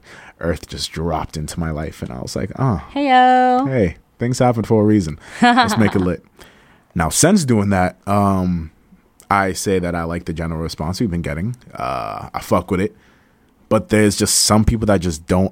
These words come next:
Speaker 1: understand, like, what we stand for. So let me break it down to you, okay?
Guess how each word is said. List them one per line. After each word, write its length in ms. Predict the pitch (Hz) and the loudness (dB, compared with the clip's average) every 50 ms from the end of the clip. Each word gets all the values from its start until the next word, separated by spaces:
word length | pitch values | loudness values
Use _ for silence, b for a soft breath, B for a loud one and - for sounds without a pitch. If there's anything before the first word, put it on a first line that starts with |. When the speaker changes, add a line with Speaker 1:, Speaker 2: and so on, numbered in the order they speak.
| - - | -2 -2
Speaker 1:
understand, 1120 | 107 107 101 90 85 - - - - - 85 82 87 90 95 98 101 101 101 101 98 - - - - _ _ _ _ _ - | 0 0 2 2 0 0 -2 -4 -2 -2 -2 0 0 2 4 4 4 6 4 4 2 0 -4 -10 -16 _ _ _ _ _ -6
like, 260 | 82 85 87 - - | -4 -4 -4 -2 0
what 320 | 80 90 87 - - - | 2 2 2 0 -2 -6
we 300 | 78 87 95 104 113 127 | -2 2 4 4 4 4
stand 420 | 127 - - 131 127 131 139 139 131 | 2 0 0 0 2 2 2 0 -2
for. 420 | - - 131 135 143 147 156 160 b b b b b b b b b b b - | -2 -2 0 2 4 2 2 0 b b b b b b b b b b b -8
So 480 | - - 117 117 120 123 120 117 113 110 | -2 2 4 6 8 8 8 8 8 6
let 120 | 107 117 | 6 4
me 80 | 135 151 | 4 4
break 200 | 151 156 156 151 | 4 4 4 4
it 60 | 156 | 4
down 220 | 139 139 139 135 120 | 4 2 2 2 0
to 120 | - - | -2 -6
you, 140 | 57 50 50 | -6 -6 -6
okay? 340 | 50 - - 95 98 107 | -6 -2 0 0 0 0